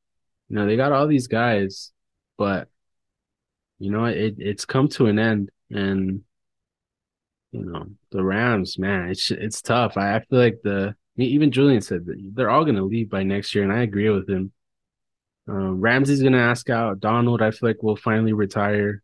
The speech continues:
Uh, I know he wanted to run it back 'cause they won it, but, uh, this team's not going anywhere <laughs> anytime soon. Uh, la-, the, the last week, uh, Bucks loss was basically it. I mean, whoever lost that game, to me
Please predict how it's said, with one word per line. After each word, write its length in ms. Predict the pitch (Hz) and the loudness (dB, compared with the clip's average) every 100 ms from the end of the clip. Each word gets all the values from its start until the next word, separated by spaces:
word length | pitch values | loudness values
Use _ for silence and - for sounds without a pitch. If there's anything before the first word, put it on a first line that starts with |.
| _ 101 | _ -10
Uh, 80 | 98 | -6
I 140 | 92 | -2
know 120 | 101 | -2
he 120 | 95 | -2
wanted 260 | 107 104 104 | -2 0 0
to 80 | 98 | 0
run 220 | 101 104 | 0 -2
it 100 | 98 | -2
back 400 | 95 92 98 - - | -2 -4 -4 -12 -8
'cause 160 | 113 101 | -6 -2
they 120 | 101 | -4
won 280 | 98 101 107 | -2 -2 -2
it, 160 | 101 _ _ _ _ _ _ _ - | -4 _ _ _ _ _ _ _ -4
but, 160 | 98 | -2
uh, 120 | 95 92 | 0 -2
this 220 | 127 - | -2 2
team's 240 | 143 120 | 4 4
not 160 | 117 101 | 2 2
going 240 | 107 98 | 0 2
anywhere 500 | 98 98 95 92 90 - | 0 0 0 -2 -6 -10
<laughs> 800 | - - - _ _ _ _ - | -6 -2 -4 _ _ _ _ -2
anytime 460 | 120 113 117 107 | 0 0 0 -2
soon. 460 | 98 104 104 104 107 _ _ _ _ _ _ 98 | -2 -2 -2 -4 -6 _ _ _ _ _ _ -8
Uh, 320 | 95 92 87 | -6 -6 -6
la-, 300 | 90 117 123 | -2 0 0
the, 460 | 120 110 107 101 92 - - | 0 0 0 -2 -6 -12 -20
the 300 | 90 113 110 | -8 -4 -2
last 340 | 107 113 113 | 0 -2 -2
week, 220 | 127 110 110 | -2 -2 -2
uh, 180 | 101 | -2
Bucks 380 | 95 104 107 - | -2 -2 -2 -2
loss 320 | 113 110 - | 0 0 -2
was 240 | 110 104 101 - | -6 -6 -10 -4
basically 600 | 113 127 - 123 107 101 | 0 0 0 -4 -2 0
it. 200 | 104 90 - | 0 -2 -6
I 40 | |
mean, 180 | 104 98 | -6 -2
whoever 300 | 110 120 131 | 0 2 2
lost 260 | 113 117 - | 2 2 0
that 160 | 110 | -2
game, 400 | 104 104 101 98 _ _ _ _ _ _ _ _ _ _ | -2 -4 -4 -6 _ _ _ _ _ _ _ _ _ _
to 120 | - 117 | 0 2
me 500 | 110 127 151 147 | 6 6 6 6